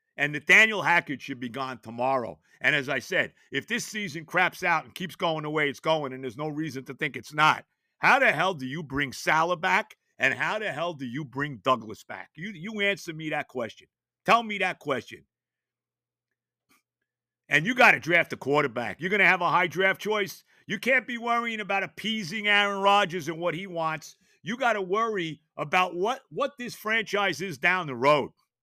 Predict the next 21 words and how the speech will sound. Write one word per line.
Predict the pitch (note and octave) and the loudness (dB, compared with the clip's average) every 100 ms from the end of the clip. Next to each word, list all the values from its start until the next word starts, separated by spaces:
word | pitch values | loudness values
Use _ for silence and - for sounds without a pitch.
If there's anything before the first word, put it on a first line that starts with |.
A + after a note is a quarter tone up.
| _ _ _ _ _ _ | _ _ _ _ _ _
You | F#3 C4 | -6 -2
can't | - C4 G3 | 0 0 0
be | A3 | -8
continuing | - F3+ F#3+ A#3+ A3 F#3+ E3+ | -6 -2 0 0 -2 -6 -6
to | D3+ | 0
bow | - G#3+ G#3+ | 4 6 6
down | F3+ G3+ F3+ D3 | 2 2 0 -2
to | C#3 | -6
a | C3 | -6
forty-year-old | - G#3+ A3+ G#3+ G3 F#3+ E3+ | -2 0 2 0 -2 -2 -2
quarterback | F3+ G#3+ F3+ D#3+ D#3 - _ - | -2 -2 -2 -2 -2 -8 _ -10
who | A3 G#3 | -2 2
has | G3+ A3 E3 D3 | 4 4 2 -2
done | A3 A3 A3 G#3+ - | 6 6 6 -2 -16
nothing | F#3 A3+ C4+ E4+ F4+ - - C4+ A3 D3+ A#2+ - _ _ _ _ _ | -16 -8 8 10 10 6 8 10 10 6 -4 -16 _ _ _ _ _
for | - A3 | 2 4
the | G#3 | 4
New | G3+ | 2
York | G3 F#3 D#3 | 2 2 2
Jets. | F3 D3+ - - _ _ _ _ _ _ _ _ | 2 2 0 -14 _ _ _ _ _ _ _ _
Nothing. | D#3 A#3 D#4 - D#3 | -6 4 4 4 -4